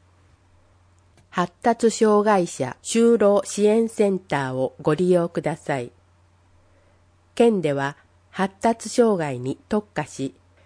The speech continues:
就労相談から職業能力評価、就労訓練、就職活動支援、職場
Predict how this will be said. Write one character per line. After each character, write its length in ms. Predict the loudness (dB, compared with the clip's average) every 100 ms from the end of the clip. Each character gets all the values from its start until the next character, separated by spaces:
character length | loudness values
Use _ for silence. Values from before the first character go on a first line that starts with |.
| _
就 400 | -10 0 4 4
労 240 | 4 4 2
相 280 | 2 2 2
談 220 | -2 -6
か 160 | -8
ら 200 | -8 -10 -14 _ _
職 380 | 0 0 2 0
業 280 | 2 2 2
能 260 | 2 2 2
力 300 | 0 0 -6
評 300 | -2 -2 -2
価、 280 | -6 -12 -12 _ _ _ _ _ _
就 400 | -4 2 4 4
労 240 | 4 2
訓 320 | 2 0 0
練、 280 | -4 -8 -10 -18 _ _ _ _
就 300 | -4 2 2
職 320 | 2 -2 -2
活 320 | -4 -6 -4
動 220 | -2 0 -2
支 200 | -4 -4
援、 240 | -4 -8 -18 _ _ _ _ _
職 380 | -4 -4 0 0
場 180 | 0